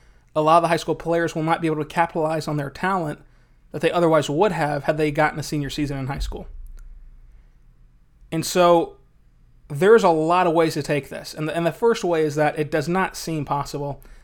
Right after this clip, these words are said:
that we'll be able to have private workouts and meetings before the draft. And the draft is set now for June tenth. It's expected to be aired on June tenth,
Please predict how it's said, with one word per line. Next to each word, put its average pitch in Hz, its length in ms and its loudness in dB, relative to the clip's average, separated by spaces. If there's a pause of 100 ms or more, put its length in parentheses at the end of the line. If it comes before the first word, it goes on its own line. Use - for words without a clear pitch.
(120)
that 147 340 -4
we'll 151 200 0
be 143 160 0
able 139 140 -2
to 135 60 -6
have 139 400 -4
private 135 300 -2
workouts 139 580 -6 (400)
and 139 220 -6
meetings 135 560 -6 (1120)
before 147 380 -4
the 131 80 -6
draft. - 340 -12
And 143 100 -8
the 139 60 -6
draft 156 260 2
is 151 80 -6
set 151 240 -2
now 143 220 -4
for 139 160 -8
June 143 500 -4 (140)
tenth. - 360 -14
It's - 120 -14
expected - 460 -4
to - 60 -10
be 156 140 -2
aired 147 280 0 (340)
on 135 240 -10
June 143 320 -4
tenth, 143 400 -6